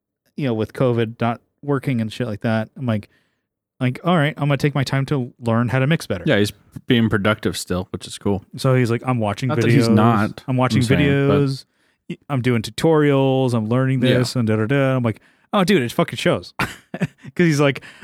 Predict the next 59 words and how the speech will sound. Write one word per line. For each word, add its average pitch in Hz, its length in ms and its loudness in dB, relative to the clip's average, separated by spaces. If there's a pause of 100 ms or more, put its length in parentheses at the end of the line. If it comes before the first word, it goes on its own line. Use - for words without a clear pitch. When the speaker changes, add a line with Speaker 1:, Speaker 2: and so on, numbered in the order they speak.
Speaker 1:
"I'm 131 80 0
not 131 140 2
working, 165 280 0
Speaker 2:
Yeah. 139 60 2
Speaker 1:
so 151 120 2
I 131 60 4
don't 131 180 2
have 113 140 2
money 165 340 2
to 135 80 2
buy 110 220 0
stuff. 117 320 -4
So, 117 220 -2
but 123 140 0
I 120 80 2
wanna 135 200 0
use 117 400 -2
the 123 180 -2 (240)
shit - 240 -4
that 139 120 -2
I 131 80 2
have." 135 280 0
And 117 80 -2
he 127 100 2
did. 135 320 2
I'm 123 80 -2
like, 110 140 0
"Dude, 151 160 0
that's, 139 220 -2 (320)
I 165 180 4
think 151 180 -2
that's 113 220 -4 (160)
inspirational." 117 560 -4
I'm 101 80 -6
like, 104 140 -8
"Dude, 131 340 -10
fuck, 135 240 -6
you 139 160 -4
could 135 160 -4
do 156 220 2
it 139 160 0
D 135 120 2
I 131 140 2
Y 151 300 0
and 113 160 -2
you 117 80 -4
don't 135 200 -6
fucking 135 360 -8
need 160 160 0
a 147 40 2
studio." 143 480 -2 (340)
Sometimes 175 360 2
listening 160 320 0
to, 143 100 2
like, 127 220 0 (460)
uh, 107 420 0 (340)
like, 113 360 -4
local 143 280 0
bands, 123 600 0